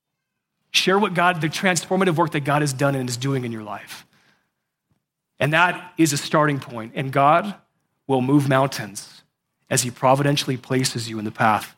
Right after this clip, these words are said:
of those people. It's awesome. As we wrap up, I'm gonna call the band up if I can. As we wrap up and as we get ready to take communion here in a few moments,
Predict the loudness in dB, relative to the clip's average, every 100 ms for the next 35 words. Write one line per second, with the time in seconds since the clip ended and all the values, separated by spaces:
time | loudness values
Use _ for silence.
0 | _ -10 -6 -6 -6 -14 -14 -20 _ _
1 | _ _ _ _ _ _ _ _ _ _
2 | _ _ _ -4 2 2 2 -6 -16 _
3 | _ _ _ _ _ _ -2 2 4 4
4 | 2 0 0 0 0 0 -2 -2 -4 -4
5 | -6 -8 _ -10 -10 -8 -8 -8 -14 _
6 | _ _ _ _ _ -2 0 0 0 0
7 | 0 -2 0 -2 0 2 2 2 0 0
8 | -2 -2 -4 0 2 2 2 0 -2 -4
9 | -2 -2 -2 -6 -12